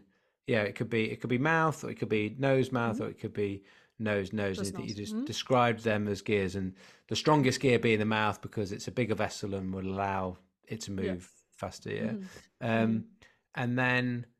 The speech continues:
Speaker 1: and I think this is one of the really interesting questions. I think you actually, it's, it's, it's complicated. I think you explained it, like, that's why I like talking to you, 'cause it's, it's, so, it's, it's complicated stuff, but it's with a, with a lens of, like,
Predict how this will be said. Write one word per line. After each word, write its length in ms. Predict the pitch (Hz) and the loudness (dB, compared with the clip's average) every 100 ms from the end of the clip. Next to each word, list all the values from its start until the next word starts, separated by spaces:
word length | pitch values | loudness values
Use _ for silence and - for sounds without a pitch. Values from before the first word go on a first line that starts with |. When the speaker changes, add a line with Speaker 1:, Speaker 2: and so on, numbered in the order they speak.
| _ | _
Speaker 1:
and 80 | 123 | -2
I 20 | |
think 160 | 120 151 | 0 2
this 180 | 147 147 | 0 0
is 80 | 131 | 0
one 160 | 135 | 2
of 60 | 120 | 2
the 80 | 123 | 4
really 220 | 139 120 | 4 4
interesting 680 | 107 110 - 110 101 98 - _ _ | 0 -6 -6 -6 -4 -6 -12 _ _
questions. 320 | - 107 98 98 | -6 -6 -4 -2
I 60 | |
think 160 | 110 127 | -2 0
you 80 | 104 | 0
actually, 420 | 104 - 92 92 | -2 -4 -6 -6
it's, 160 | 95 - | -8 -12
it's, 360 | 110 - - - | -14 -12 -14 -14
it's 200 | 92 - | -16 -16
complicated. 800 | - - 120 110 - 95 87 104 | -8 -4 -4 -6 -6 -6 -6 -10
I 40 | 90 | -8
think 140 | 104 | -10
you 40 | 98 | -10
explained 380 | - - 104 | -10 -8 -6
it, 220 | 98 - - - | -6 -8 -14 -14
like, 320 | 98 - _ _ _ _ _ _ _ _ _ | -14 -16 _ _ _ _ _ _ _ _ _
that's 540 | - 139 151 - - - | -20 -20 -20 -20 -16 -4
why 160 | 95 | -2
I 40 | 90 | 0
like 220 | 92 - | -2 -2
talking 300 | 123 110 98 | -2 -2 -4
to 100 | 92 | -8
you, 80 | 87 | -8
'cause 140 | 87 | -8
it's, 240 | 90 - - | -10 -14 -14
it's, 440 | - 101 - - - _ _ _ | -14 -14 -16 -20 -20 _ _ _
so, 320 | - - 131 - | -14 -6 -4 -6
it's, 240 | 131 - 131 | -12 -10 -8
it's 100 | - | -4
complicated 720 | - 147 131 - 123 117 110 | 0 0 0 2 2 0 -6
stuff, 300 | - 147 - - | -4 -4 -4 -4
but 180 | 107 107 | -4 -4
it's 360 | 110 - - | -6 -10 -8
with 160 | 110 101 | -6 -2
a, 200 | 101 95 - - _ - | -2 -4 -12 -20 _ -6
with 160 | 107 | -2
a 20 | |
lens 300 | 110 107 104 | 0 0 -2
of, 80 | 98 | -4
like, 280 | 98 95 | -2 -2